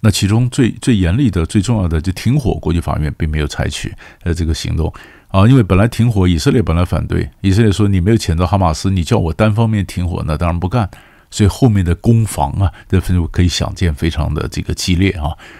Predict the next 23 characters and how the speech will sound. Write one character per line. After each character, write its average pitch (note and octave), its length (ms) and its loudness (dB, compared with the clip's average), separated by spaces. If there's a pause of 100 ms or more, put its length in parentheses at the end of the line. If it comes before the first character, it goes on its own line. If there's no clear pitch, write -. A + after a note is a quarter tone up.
(300)
那 E3+ 80 4
最 A#3+ 160 6
后 G3+ 120 6
国 C3+ 160 2
际 D#3+ 80 2
法 F2 160 2
院 A2 180 4
做 A2+ 160 4
出 A2 140 0
这 G#2+ 100 0
样 G2 120 2
的 E2 80 2
裁 E2 200 0
决 E2 260 0
呢， D#2+ 140 0 (240)
那 G2+ 120 4
么 E2+ 140 4
它 - 200 0
是 E3+ 140 2
有 E2 160 4
约 G#2+ 160 4
束 G2+ 220 -2
力， - 180 -4